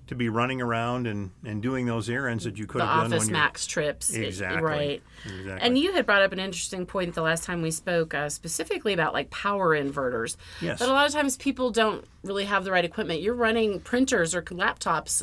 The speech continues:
Speaker 2: you know, basically out of your, uh, power outlet in your vehicle. So tell me, again, like, the highest voltage is what you want?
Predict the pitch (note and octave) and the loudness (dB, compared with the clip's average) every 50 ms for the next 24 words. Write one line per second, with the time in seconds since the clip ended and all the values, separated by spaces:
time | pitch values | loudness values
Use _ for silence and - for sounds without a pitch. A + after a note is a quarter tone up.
0 | - - F#3 F3+ E3+ E3 E3 E3 E3+ E3 D#3+ - F3 E3 - E3+ E3 E3 - - | -2 -2 -2 0 2 2 2 2 0 0 0 -2 -4 -2 -2 0 0 2 2 2
1 | C3 D#3 D#3 E3 D#3+ D#3 D3+ E3 E3+ D#3+ D#3+ D#3+ D#3 D#3 D#3 - - - - - | 2 2 2 0 -2 -2 -4 -6 -2 0 0 2 0 0 -4 -8 -16 -20 -20 -20
2 | - - - - F3+ D#3+ D3+ D#3 - G3+ F#3+ F#3+ F3 - D3+ F3 F3+ - E3+ E3 | -20 -12 -4 2 4 4 4 4 2 2 4 4 4 4 4 4 4 4 4 4
3 | E3 E3 E3 E3 D#3 D#3+ F#3+ A#3 A3+ F#3+ F#3 D3 - D#3+ C#3+ B2+ B2+ D#3 - - | 4 2 2 0 -2 0 0 -2 -2 0 -2 -4 -4 -4 -4 -2 -2 -2 -2 2
4 | F#3+ F3 E3+ F3 E3 E3+ - - C4+ C4+ C4 C4 C4 F3 - G1+ - - - - | 4 4 4 4 2 -2 -4 -2 0 2 2 4 2 2 0 -4 -10 -12 -12 -12
5 | - - F#3+ G3 F#3 F#3+ A3 G#3 G#3+ G#3+ G#3 F#3+ E3+ D#3+ D#3+ - - F#3+ D#3+ E3+ | -6 -2 0 0 2 2 2 2 2 2 2 2 2 0 0 -2 -4 -2 -2 0
6 | D#3+ F3 F#3 F#3 F3 - F3+ F#3 G3+ A3 - C#4 C4+ A#3+ C#4 C4 B3+ C#4 - - | 0 0 0 -2 -4 -6 -4 -4 -4 -2 -2 -4 -4 -4 -4 -4 -4 -4 -4 -4
7 | C#4+ C4 C4+ C4+ C4+ C4+ C#4 C#4 - | -4 -4 -2 -2 -2 -2 -2 -4 -6